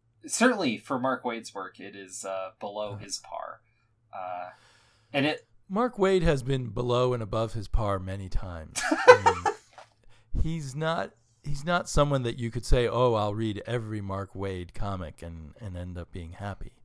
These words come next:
Speaker 1: Oh yeah, no, you're, you're gonna reach some interesting points in, um, Kingdom Come, and then you're gonna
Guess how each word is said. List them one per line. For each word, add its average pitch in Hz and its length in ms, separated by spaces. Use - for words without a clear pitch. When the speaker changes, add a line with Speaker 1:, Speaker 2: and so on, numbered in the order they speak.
Speaker 1:
Oh 170 140
yeah, 135 260
no, 131 240
you're, 120 240
you're 123 340
gonna 131 280
reach 123 380
some 120 320
interesting 123 720
points 123 500
in, 110 300
um, 101 560
Kingdom 143 380
Come, 117 520
and 107 160
then 110 140
you're 110 120
gonna 110 280